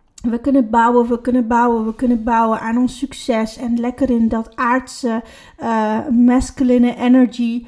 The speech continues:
blijven bouwen en bouwen en bouwen. Steeds meer, steeds groter, steeds succesvoller. Het is nooit genoeg. Het is prima, ieder zo zijn, ieder zo zijn pad. Ehm,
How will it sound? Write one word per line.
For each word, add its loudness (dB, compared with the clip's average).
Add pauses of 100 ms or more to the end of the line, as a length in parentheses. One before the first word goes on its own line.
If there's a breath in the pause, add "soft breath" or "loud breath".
(120)
blijven -2
bouwen 0
en 0
bouwen 0
en -4
bouwen. -2
Steeds -4
meer, 4
steeds -6
groter, -4
steeds -10
succesvoller. -8 (200 loud breath)
Het -8
is -4
nooit 0
genoeg. -4
Het -6
is -8
prima, 0 (140)
ieder 0
zo -2
zijn, -6 (120)
ieder 0
zo -6
zijn -6
pad. -12 (600 loud breath)
Ehm, 0